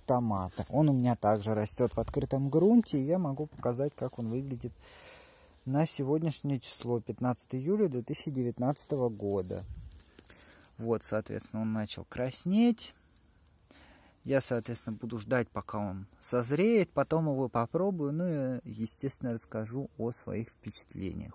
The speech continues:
Он завязывается достаточно хорошо. У него,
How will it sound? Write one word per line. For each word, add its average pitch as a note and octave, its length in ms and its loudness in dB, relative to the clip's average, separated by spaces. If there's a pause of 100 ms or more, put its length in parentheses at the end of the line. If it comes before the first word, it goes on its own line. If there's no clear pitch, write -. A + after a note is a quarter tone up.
(100)
Он B2+ 160 -2
завязывается G#2 720 -2
достаточно A#2 640 -2
хорошо. D#3 720 -4 (1600)
У C3 80 -4
него, C3+ 520 0